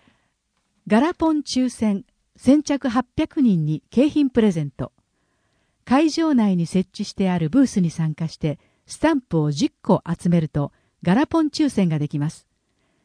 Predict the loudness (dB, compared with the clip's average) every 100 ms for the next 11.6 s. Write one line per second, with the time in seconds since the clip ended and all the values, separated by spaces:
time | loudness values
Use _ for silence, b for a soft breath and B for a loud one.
0 | _ -12 -4 -2 0 -2 0 0 2 4
1 | 4 4 6 6 6 2 -4 -8 -6 -6
2 | -10 -14 _ _ _ _ _ _ _ _
3 | _ _ _ _ _ _ _ _ _ _
4 | 2 2 4 0 0 2 4 4 0 -2
5 | 0 -2 -2 -2 0 0 0 0 -2 -2
6 | -4 0 2 4 2 2 0 -2 -6 -20
7 | _ _ _ _ _ _ -2 0 0 0
8 | 2 4 4 4 4 2 2 0 -2 -4
9 | -4 -6 _ _ 4 6 6 2 -2 2
10 | 2 2 2 0 0 0 -2 -2 -8 -4
11 | -2 -2 -4 -6 -10